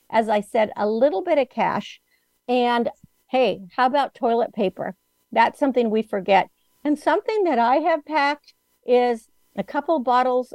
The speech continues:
of wine. I don't keep it in my bag, uh, in my car, but I do keep it in the hall closet. <laughs> I have a couple bottles just to pull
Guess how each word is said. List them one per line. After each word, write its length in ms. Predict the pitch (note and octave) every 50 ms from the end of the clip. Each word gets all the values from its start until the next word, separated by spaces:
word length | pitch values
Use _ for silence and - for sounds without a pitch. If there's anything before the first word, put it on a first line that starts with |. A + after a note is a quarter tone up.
| -
of 140 | - A3 G#3
wine. 640 | F#3+ G3 F#3 F#3+ F#3+ G3 F#3 E3 D3+ C#3+ - - - - _ _ _ _ _ -
I 120 | - A#3+
don't 200 | D4 D#4+ F4+ E4+
keep 220 | - F4+ F#4+ C#4
it 80 | E4+ D#4+
in 160 | D#4 D4+ D4+
my 160 | D4 C#4 C4
bag, 560 | A#3+ G#3+ G#3+ A#3+ A#3 A3+ A3+ A3+ A#3 A3+ G#3+ - - _
uh, 180 | - A3 G#3+ - -
in 200 | - A#3+ B3 A#3
my 160 | A3+ A3+ A#3
car, 460 | A3+ - - A#3+ G#3+ G#3 G#3 G#3 G#3+ G#3
but 180 | G3+ G#3 G#3
I 140 | G3+ G3+ G#3
do 220 | G3+ F#3+ A#3+ B3
keep 280 | A#3+ - - B3+ A#3+ -
it 220 | A#3 G#3 E3 - - _
in 480 | - A#3+ A#3+ A3+ A3 A3 G#3+ A3 A3 G#3+ -
the 160 | G#3 G3+ G3+
hall 240 | G3+ B3 A3 A3+ A3+
closet. 500 | - - G#3+ G#3 G#3+ G3+ G#3 G#3+ G3+ - _ A#3+ G#3
<laughs> 100 | - -
I 140 | B3 C4 - -
have 140 | B3 -
a 80 | C4 A#3
couple 380 | - - C4 A#3+ B3 - B3 A#3
bottles 600 | A#3 - F#3+ G#3+ A#3 A3+ A3+ A#3 A#3+ - - _ _ - - - - - _
just 320 | - E4+ E4+ E4+ - -
to 140 | - C#4 A#3+
pull 400 | - - C#4 B3+ A3+ G#3+ G#3+ -